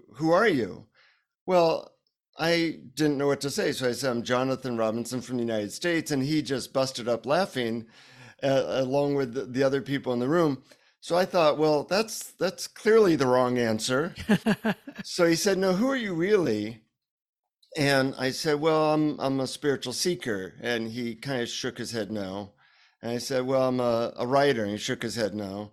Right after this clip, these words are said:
Speaker 1: And I said, "I'm a therapist." He shook his head, "No." And we did this for, like, I ran out of roles after about two
Speaker 2: <laughs>
Speaker 1: minutes, you know? So then, now I'm, like, quiet 'cause I can't think of anything else to say. I look him in his eyes,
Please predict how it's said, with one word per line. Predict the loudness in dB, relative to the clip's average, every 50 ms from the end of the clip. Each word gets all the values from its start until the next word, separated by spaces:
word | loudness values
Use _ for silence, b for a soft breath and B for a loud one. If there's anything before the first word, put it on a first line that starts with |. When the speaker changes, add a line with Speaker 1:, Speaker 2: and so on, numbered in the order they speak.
| b b b b b b b -10
Speaker 1:
And | -6 -6
I | -4 -4 -4 -4
said, | -4 -4 -4
"I'm | -2 -2
a | -2 0
therapist." | 4 4 6 6 4 2 -2 -4 -4 -6
He | -6
shook | -6 -4 -4 -4 -4
his | -2 -2
head, | -2 -2 -2 -2
"No." | -2
And | -2 -2 0 0
we | 0 0
did | 2 0 2 2
this | 2 0 0
for, | -2 0
like, | 2 2 2 2 0 -6 b b b b b b
I | 0 2
ran | 4 4 6 6 6 6
out | 6 6 6
of | 4 4 6
roles | 6 6 8 8 6 6 6 4
after | 4 4 2 0 0
about | 2 4 4 4 4
two | 4 6 6 6
Speaker 2:
<laughs> | 6 6
Speaker 1:
minutes, | 4 4 2 2 0 0 2
you | 2 2
know? | 2 2 2 2 0 -2 -2 -6 -10 -12 b b b b b b b b b b b b b b -6
So | 0 4 6 6 6 4
then, | 4 4 4 4 4 4
now | 4 6 6 8 8 6
I'm, | 6 6
like, | 4 4 2 2 -2 -8 _
quiet | -10 0 2 4 6 6 6 6 4 2 2
'cause | 2 2 4
I | 4 4 2 0 -6 -10 -4
can't | 0 0 0 2 0
think | 0 -2 0
of | 0 0
anything | 0 0 0 0 -2 0 0
else | 0 -2 -2
to | -4 -6
say. | -4 -2 -2 0 2 2 2 2
I | 2 0
look | 0 0 0 0 0
him | 0 2 2 2
in | 2 2
his | 0 -2 -2 0 0
eyes, | 0 2 2 2 0 0 -2 -4 -6 -10 -12